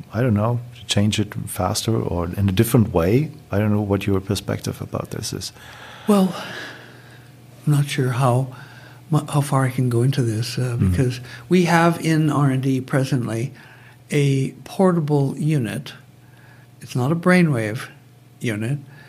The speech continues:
Speaker 2: which will provide feedback on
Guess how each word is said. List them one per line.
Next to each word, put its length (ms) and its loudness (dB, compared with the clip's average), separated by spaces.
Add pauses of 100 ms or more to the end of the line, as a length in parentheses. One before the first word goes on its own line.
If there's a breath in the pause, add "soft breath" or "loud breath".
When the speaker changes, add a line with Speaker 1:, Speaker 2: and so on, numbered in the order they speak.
(320 loud breath)
Speaker 2:
which 520 2
will 520 2 (160)
provide 840 0
feedback 540 0 (640 loud breath)
on 400 2